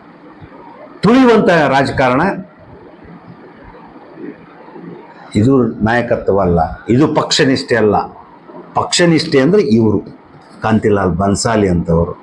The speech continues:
ಡಾಕ್ಟರ್ ಜಾಲಿಹಾಳ್ ಅವರು, ಅವರು ನೋಡಿ ಅವ್ರ ಗುರುಗಳು ಹೆಂಗೆ,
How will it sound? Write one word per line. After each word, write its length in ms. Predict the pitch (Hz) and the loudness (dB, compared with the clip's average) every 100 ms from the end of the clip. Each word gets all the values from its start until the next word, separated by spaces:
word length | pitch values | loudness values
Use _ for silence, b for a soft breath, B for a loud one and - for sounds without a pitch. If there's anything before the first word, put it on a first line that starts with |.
| - - - - - - | -20 -20 -20 -20 -20 -8
ಡಾಕ್ಟರ್ 380 | 107 101 117 104 | -6 -4 -2 -2
ಜಾಲಿಹಾಳ್ 480 | 101 110 127 127 90 | 0 0 0 0 -2
ಅವರು, 360 | - 123 117 101 | 0 2 2 0
ಅವರು 360 | 101 120 120 | 0 2 2
ನೋಡಿ 260 | 117 135 123 | 2 2 2
ಅವ್ರ 220 | - 123 113 | 2 0 2
ಗುರುಗಳು 260 | 151 190 175 | 2 4 4
ಹೆಂಗೆ, 320 | 151 147 | 4 2